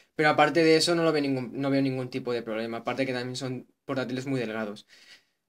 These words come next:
Consejo, si compráis un tipo de, uno de estos tipos de portátiles, compradlo de aluminio, que es un material bastante robusto, porque lo vais a coger, lo vais a, vais a hacer así, vais a jugar y todo el tepa-, todo el tema, que no sea de plástico, que sea robusto.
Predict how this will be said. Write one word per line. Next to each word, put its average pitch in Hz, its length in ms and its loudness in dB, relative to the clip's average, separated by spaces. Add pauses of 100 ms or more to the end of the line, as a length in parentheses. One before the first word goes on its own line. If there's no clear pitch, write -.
(100)
Consejo, 160 420 4
si 139 140 -2
compráis 147 220 0
un 170 60 -4
tipo 180 220 4
de, 165 120 4
uno 160 480 -4
de 165 60 0
estos 160 200 -4
tipos 151 220 -2
de 147 100 -2
portátiles, 151 500 -2
compradlo 131 540 -2
de 139 80 2
aluminio, 143 640 0 (300)
que 127 100 -4
es 120 100 -4
un 139 200 0
material 135 260 2
bastante 131 240 -2
robusto, 139 460 0
porque 117 160 -4
lo 110 60 -4
vais 139 120 -2
a 131 60 -8
coger, 151 320 0
lo 143 100 0
vais 131 260 0
a, 123 120 0
vais 120 240 -4
a 123 40 -6
hacer - 160 -12
así, 175 380 -4
vais 135 160 -2
a 135 40 -12
jugar 156 340 2
y 151 40 0
todo 143 140 -2
el 139 60 -2
tepa-, 160 320 -4 (120)
todo 139 140 0
el 139 60 0
tema, 180 280 -2
que 147 100 -4
no 143 60 0
sea 147 120 2
de 139 80 4
plástico, 165 400 4
que 135 100 0
sea 139 160 0
robusto. 175 640 2